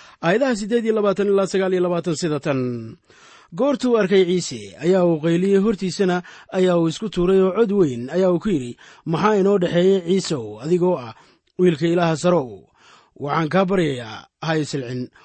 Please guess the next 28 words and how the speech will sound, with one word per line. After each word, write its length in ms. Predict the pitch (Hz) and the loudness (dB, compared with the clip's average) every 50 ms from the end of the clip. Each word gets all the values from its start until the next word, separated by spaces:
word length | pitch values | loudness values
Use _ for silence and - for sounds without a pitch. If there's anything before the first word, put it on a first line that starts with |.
| _ _ _ - | _ _ _ -8
Waayo, 380 | 143 156 196 214 208 196 185 180 | -4 0 4 6 6 6 6 6
waxa 440 | 208 226 190 185 180 175 165 160 165 - | 4 4 4 4 2 2 2 0 0 0
uu 240 | 190 175 170 170 165 | 2 2 4 2 2
jinnigii 420 | 147 170 226 214 180 175 185 196 | 0 0 0 0 2 2 0 0
wasakhda 380 | 190 170 156 - 208 185 175 165 | -2 -2 -2 -2 -2 -2 -2 -2
lahaa 240 | 165 156 170 185 180 | 0 0 0 0 2
ku 140 | 160 196 185 | 2 0 0
amray 300 | 147 127 123 123 117 - _ - - - _ | 0 -2 -6 -10 -12 -14 _ -20 -20 -20 _
inuu 240 | - 185 185 180 175 | 0 2 4 4 4
ninka 220 | 185 190 165 170 160 | 4 2 0 0 -2
ka 120 | 196 185 | -2 -2
baxo, 360 | 143 135 120 120 117 107 92 | -4 -6 -8 -10 -14 -14 -12
maxaa 260 | 120 135 131 156 185 185 160 | -12 -6 -2 0 0 0 0
yeelay 320 | 143 135 127 123 123 - _ - - - - _ | -2 -4 -6 -8 -10 -14 _ -20 -20 -20 -12 _
marar 220 | 151 175 208 220 202 | -2 0 0 2 2
badan 320 | 180 185 190 190 196 196 - - _ _ _ _ _ _ _ _ _ _ - | 2 2 2 0 0 -2 -6 -10 _ _ _ _ _ _ _ _ _ _ 0
ayaa 280 | 196 190 185 175 165 | 2 4 4 4 4
uu 120 | 165 165 147 | 2 0 0
qaban 220 | 160 170 190 190 160 | 2 2 2 2 2
jiray 220 | 139 147 147 143 139 - - - - _ _ | 0 -2 -2 -2 -4 -6 -14 -20 -20 _ _
oo 160 | - 190 196 233 | 0 0 2 4
waxaa 400 | 247 208 196 196 185 185 185 185 | 4 2 2 2 2 2 0 2
lagu 220 | 180 180 202 233 | 2 2 2 2
xiri 200 | 190 208 180 147 123 | 2 0 0 0 -2
jiray 240 | 123 127 127 123 123 - _ _ _ _ _ _ _ _ _ - | -6 -10 -8 -10 -10 -12 _ _ _ _ _ _ _ _ _ -14
silsilado 720 | - - 170 160 151 - 175 160 165 156 170 175 185 - | -6 -2 -2 -2 -2 -2 -2 0 0 0 0 -2 -2 -2
iyo 180 | - 196 190 180 | 0 0 2 2
bircago, 500 | 147 143 127 110 113 123 117 120 120 113 | 2 -2 -4 -6 -8 -12 -12 -12 -14 -16